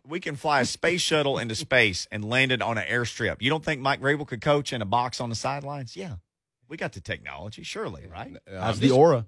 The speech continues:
Speaker 1: Virtual
Speaker 2: Oh,
Speaker 1: Vrabel.
Speaker 2: you said in a
Speaker 1: It's his
Speaker 2: box,
Speaker 1: aura.
Speaker 2: and I'm saying on a screen.
Speaker 1: Yeah,
Speaker 2: Oh,
Speaker 1: like,
Speaker 2: there's,
Speaker 1: I'm,
Speaker 2: there's two
Speaker 1: I'm,
Speaker 2: options now.
Speaker 1: well, I meant, like, the screen in the box, but now put him in a box,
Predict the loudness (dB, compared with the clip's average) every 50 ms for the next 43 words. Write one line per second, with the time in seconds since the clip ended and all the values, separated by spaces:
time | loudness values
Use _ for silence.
0 | _ _ -4 -2 -2 -2 -4 -4 -4 -2 0 4 6 6 6 6 6 6 10 10
1 | 10 10 8 6 8 10 10 10 12 10 10 8 8 8 6 4 4 4 2 2
2 | 4 6 6 6 4 4 0 -2 -4 -2 0 0 0 0 -2 -2 0 2 4 4
3 | 6 6 4 4 6 4 6 8 8 10 12 10 10 10 10 10 12 12 12 12
4 | 12 10 10 8 6 6 6 8 8 8 8 8 8 6 6 6 8 10 10 10
5 | 10 8 6 8 8 6 6 6 0 -4 -2 0 2 4 4 4 2 0 0 -2
6 | 4 8 8 8 8 8 4 2 0 2 6 6 4 8 8 8 10 10 10 8
7 | 8 6 8 8 10 10 8 6 2 -2 -8 -8